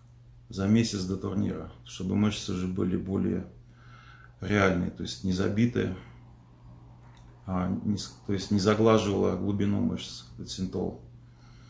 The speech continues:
Но опять же, надо, то есть, если будете искать что-то, то выбирайте только Криса Кларка.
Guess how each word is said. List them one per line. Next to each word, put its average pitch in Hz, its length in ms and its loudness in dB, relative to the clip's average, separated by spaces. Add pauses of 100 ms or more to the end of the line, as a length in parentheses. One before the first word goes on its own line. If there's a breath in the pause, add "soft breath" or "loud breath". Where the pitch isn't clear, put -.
(920 loud breath)
Но 113 100 4
опять 117 280 8
же, 95 100 0
надо, 101 240 4
то - 220 -6
есть, 95 140 -2
если 98 100 -8
будете 101 340 0
искать 107 340 2
что-то, - 340 -4
то - 480 -8
выбирайте 101 580 0
только 90 280 -8
Криса 98 400 -4
Кларка. 92 480 -4